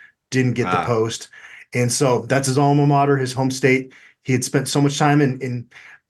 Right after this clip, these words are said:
Speaker 1: and he's got very strong Southern vibes to him, right? Coach Kelly
Speaker 2: Of course.
Speaker 1: does. And, and so,
Speaker 2: Yeah. Yeah.
Speaker 1: uh, maybe it shouldn't surprise us a-, as much as it, it did today.
Speaker 2: No, no. I just think that you and, you know, the ones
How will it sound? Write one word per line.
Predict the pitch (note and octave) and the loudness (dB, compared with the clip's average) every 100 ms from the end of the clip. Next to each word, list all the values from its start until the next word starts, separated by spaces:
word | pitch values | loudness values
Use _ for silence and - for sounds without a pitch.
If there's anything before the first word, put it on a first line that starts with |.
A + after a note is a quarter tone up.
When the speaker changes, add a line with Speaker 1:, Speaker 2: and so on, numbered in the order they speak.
| - | -8
Speaker 1:
and | C3+ B2+ | -4 0
he's | D#3 | 0
got | D#3 F#3 - - _ C3+ | 2 2 0 -8 _ -12
very | A#2 C#3 D#3+ | -2 0 0
strong | D#3+ F3 | 2 0
Southern | D3 F3 F3+ D#3+ | 2 2 2 2
vibes | D#3 G#3 - | 0 0 -2
to | B2 | -6
him, | G#2+ | -4
right? | G#2+ D#3 - - | -2 -4 -4 -4
Coach | D3 C#3+ | -2 0
Kelly | D#3+ D#3 | 0 0
Speaker 2:
Of | E3+ | 2
course. | F#3+ F#3+ | 2 0
Speaker 1:
does. | - | 0
And, | C#3 C#3+ - | -2 -2 -4
and | C#3+ | -4
so, | - D#3+ D#3+ D3+ - _ | 0 2 2 0 -6 _
Speaker 2:
Yeah. | - - - - | -20 -20 -20 -4
Yeah. | C#3+ | 0
Speaker 1:
uh, | D3 C#3 B2+ C3 _ - | 2 2 -2 -10 _ -8
maybe | D#3 G3+ G#3+ | -2 0 0
it | E3 | -2
shouldn't | - F#3+ D#3+ | 0 0 -2
surprise | - D3 D#3+ D3+ | -6 0 2 2
us | C#3+ C#3+ C#3+ | 0 -4 -8
a-, | C3+ C3+ | -8 -6
as | B2 | -2
much | C3+ B2+ | 0 0
as | A2 | -2
it, | A#2+ - | -4 -4
it | A2+ B2 G2 | -4 -4 0
did | A#2 | 0
today. | - G#2 F#2 F2 _ _ _ _ _ _ _ _ _ | 0 -2 -4 -8 _ _ _ _ _ _ _ _ _
Speaker 2:
No, | - C#4 A#3+ C3+ G2+ F#2+ | -6 -2 2 2 2 0
no. | F#3 G3+ B2 A2+ | -2 0 2 0
I | C3+ E3+ | 0 -2
just | D#3+ D#3+ - | 0 -2 0
think | D#3 C3 | -2 0
that | B2 A#2+ | -2 -2
you | A#2+ C3 B2+ | 0 2 2
and, | A#2 A2+ - _ _ _ | 0 -4 -8 _ _ _
you | B2 | -4
know, | G#2+ G2+ | -2 0
the | G#2+ | 0
ones | A#2 A#2 A2 F#2+ | 0 2 0 -6